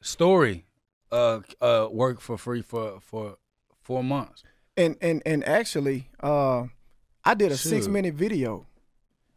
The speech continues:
Speaker 2: uh, for Brother Ben and for Brother Jake. Um,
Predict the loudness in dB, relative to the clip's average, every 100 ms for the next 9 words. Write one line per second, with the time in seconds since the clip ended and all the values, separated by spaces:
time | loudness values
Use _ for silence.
0 | _ 0 2 2 -2 -6 0 0 0 -2
1 | -4 -4 -6 -8 -8 -4 -2 0 0 -4
2 | -2 -2 -2 -2 -2 -2 -8 -18 -20 _
3 | _ _ 0 2 2 -2 -4